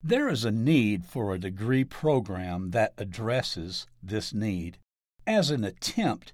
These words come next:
to meet the challenge, Masters Internal University of Divinity has partnered with Columbia Southern University to create a combined graduate degree option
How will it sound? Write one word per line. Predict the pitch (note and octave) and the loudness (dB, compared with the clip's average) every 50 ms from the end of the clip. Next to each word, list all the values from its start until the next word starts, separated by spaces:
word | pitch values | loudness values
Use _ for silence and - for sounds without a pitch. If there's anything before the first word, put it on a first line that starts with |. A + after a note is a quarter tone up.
| - - | -18 -10
to | - - A#2+ | -4 -2 0
meet | G#2 G2+ A#2 C3+ B2+ A2 - - G2 | 0 2 4 4 4 2 0 -2 -6
the | G2 | -8
challenge, | F#2 - - - C#3+ B2+ B2 A#2 G2 F2 F2+ F2+ F2 E2 - - - - _ _ _ - | -8 -8 -4 -2 0 0 0 0 -2 -2 -4 -6 -8 -10 -12 -16 -20 -20 _ _ _ -6
Masters | - G2+ G#2+ A#2+ B2 C3 D#3 C#3+ - - - - F3+ F3 F3 F3+ F3 - - - - - - | -2 0 2 4 6 6 4 2 0 -2 -2 2 4 4 4 4 2 0 -6 -10 -18 -16 -4
Internal | - A2 G#2 F#2 E2 - - D3+ D3 D3+ D#3+ E3 D#3 D3 | -2 -2 -2 -2 -4 -4 -2 0 2 4 4 2 2 2
University | C#3+ D3+ D#3 D#3 D3 C3+ C3+ C#3 C3 A#2+ - - - G#2 G#2 G2 | 2 2 2 0 0 0 0 0 0 0 -2 -4 -4 -4 -4 -4
of | F2+ F#2+ | -4 -6
Divinity | G2 G2+ F#2+ G#2 A2 A#2 G#2+ G#2 F2+ E2+ F#2+ F#2+ F#2 - - _ _ _ - | -8 -8 -6 -4 -4 -2 -2 -2 -4 -4 -6 -8 -10 -12 -18 _ _ _ 2
has | G3+ F#3 F3 - | 2 2 4 2
partnered | - - - - B3 C4 A3+ - G#2+ G#2 F#2 F2+ G2 G#2 | -2 -4 0 2 2 2 2 -2 -4 -4 -4 -4 -4 -4
with | A2 A#2 - - - | -4 -4 -4 -4 -10
Columbia | - - - C3+ C3+ D#3+ F3 C3+ G2+ F#2 F2+ F2+ F2+ | -10 -4 -2 0 2 2 2 2 0 -2 -4 -4 -6
Southern | - - - D3 D3 C#3 C3 B2 A#2 A2+ | -6 -2 0 0 2 2 0 0 0 0
University | A2+ A2+ G#2 F#2+ F#2+ F#2 A2 B2+ D#3+ E3+ F3+ - G2+ F#2 G2 F#2+ G2 - _ _ _ _ _ _ _ | 0 0 -2 -2 -2 -2 -2 -2 -2 -2 -2 -4 -6 -6 -6 -8 -8 -10 _ _ _ _ _ _ _
to | - - G#3+ | 0 0 0
create | F3+ - - A3+ G#3+ G3+ G#3 A3 A3+ G3+ D#3 - - - | 0 -2 -4 -2 -2 0 0 0 0 0 0 0 -2 -2
a | C3+ B2 A#2+ | -2 -2 -2
combined | - - - B2+ A2+ G#2+ G2 G#2+ B2+ C3 C#3 D#3 E3+ F3+ F#3 F3 C3+ | -4 -4 -4 -2 -2 -2 0 0 0 2 2 2 4 4 4 2 2
graduate | - - C3 A#2+ A#2 A#2 A#2+ A2+ C3 B2+ D3 D#3+ - - | 0 -4 -4 -2 -2 -2 -2 -2 -2 -4 -4 -4 -6 -6
degree | A2+ A2+ A2+ A#2 C3+ D3 E3+ G#3 A#3 G3 | -8 -8 -6 -4 -2 0 0 0 2 2
option | A#2+ F2+ G2 - - - - A#2+ G#2+ A2 C3+ | 2 2 0 -2 -6 -10 -10 -8 -6 -6 -8